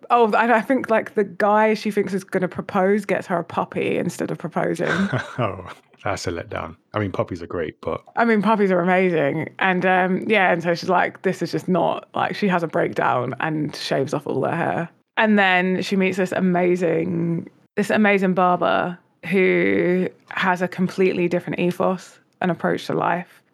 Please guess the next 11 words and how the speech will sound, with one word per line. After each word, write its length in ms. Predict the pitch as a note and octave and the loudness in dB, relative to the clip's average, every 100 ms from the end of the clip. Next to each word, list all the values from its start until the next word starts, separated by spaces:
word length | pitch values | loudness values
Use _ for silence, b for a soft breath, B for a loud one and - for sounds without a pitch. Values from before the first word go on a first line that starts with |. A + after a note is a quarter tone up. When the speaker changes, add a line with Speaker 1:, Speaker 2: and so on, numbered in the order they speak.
| - | -4
Speaker 1:
And, 680 | E3+ D#3+ D#3+ D#3+ D#3 - - _ | -2 0 0 -2 -2 -6 -18 _
and 280 | G3 F3+ D#3+ - | -2 -2 -4 -8
he 180 | F#3+ G3 | 0 0
has 120 | F3 | 0
a 60 | F3+ | 0
daughter 320 | F3+ - D3 | 0 2 0
as 100 | F3 | 0
well, 360 | F3+ - E3 - | 0 2 0 -4
which 180 | - | -6
is 100 | F3+ D#3+ | -4 -2
also 480 | E3 - - - | -4 -2 -2 -2